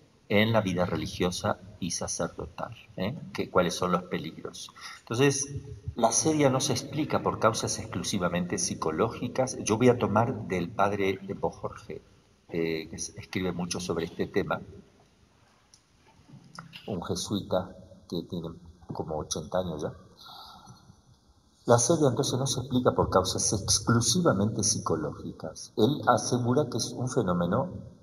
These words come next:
diabólico, digamos, ya, ya toca, lo, porque es la maldad máxima, es, es un pecado del espíritu muy feo.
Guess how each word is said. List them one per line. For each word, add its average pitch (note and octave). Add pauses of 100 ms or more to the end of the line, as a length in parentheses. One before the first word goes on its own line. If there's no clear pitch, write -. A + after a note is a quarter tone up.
(360)
diabólico, E2+
digamos, E2
ya, G2+
ya G2+
toca, A2
lo, G2+
porque F#2
es A2
la A#2
maldad F#2+
máxima, F2
es, -
es - (340)
un F2+
pecado A2+
del F#2
espíritu A2 (720)
muy F#2
feo. G#2+